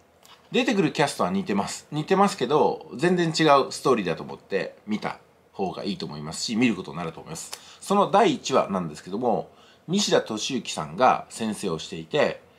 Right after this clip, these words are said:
田中邦衛さんほか、あー、何名かのね、今でいう大御所の方が生徒さんをされている学校という物語。これ、夜間中学の物語です。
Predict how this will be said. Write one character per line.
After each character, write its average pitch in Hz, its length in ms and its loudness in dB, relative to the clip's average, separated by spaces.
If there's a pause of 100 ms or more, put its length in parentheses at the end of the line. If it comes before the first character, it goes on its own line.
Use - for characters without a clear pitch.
(220)
田 147 100 -10
中 165 220 0
邦 165 200 2
衛 101 120 2
さ 78 160 -4
ん 80 80 -8
ほ - 160 -10
か、 101 320 2 (160)
あ 82 240 -4
ー、 - 20 -6
何 127 220 2
名 85 100 -2
か 80 140 -14
の 80 100 -10
ね、 135 180 -6 (360)
今 113 220 0
で 85 80 -6
い 85 60 -4
う 85 140 -6
大 117 160 0
御 117 120 2
所 120 100 -2
の 110 80 -2
方 98 220 -4
が - 120 -10 (360)
生 117 200 -4
徒 101 120 -4
さ 90 100 -8
ん 71 100 -8
を 69 40 -16
さ - 140 -14
れ 73 60 -14
て - 120 -16
い 82 80 -10
る 101 200 0
学 98 220 -8
校 104 160 -6
と 98 100 -6
い 95 40 -2
う - 20 -8
物 90 160 -6
語。 82 100 -8 (260)
こ 120 80 -2
れ、 101 120 -2 (200)
夜 117 140 0
間 220 260 0
中 214 200 -4
学 123 200 0
の 82 60 -4
物 82 220 -6
語 78 60 -14
で - 260 -20
す。 - 240 -20